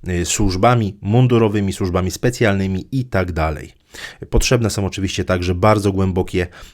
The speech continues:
reformy polskich służb specjalnych, zwłaszcza w obecnej sytuacji geopolitycznej. Widać, że, że ten system jest absolutnie niewydolny.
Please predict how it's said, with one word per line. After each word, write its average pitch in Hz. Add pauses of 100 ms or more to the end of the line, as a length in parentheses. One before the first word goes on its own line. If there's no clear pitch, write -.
reformy 98 (420)
polskich 98
służb -
specjalnych, 123
zwłaszcza 104
w 98
obecnej 98
sytuacji 95
geopolitycznej. 98
Widać, 98
że, 90 (420)
że 90
ten 92
system 92
jest -
absolutnie 87 (120)
niewydolny. 90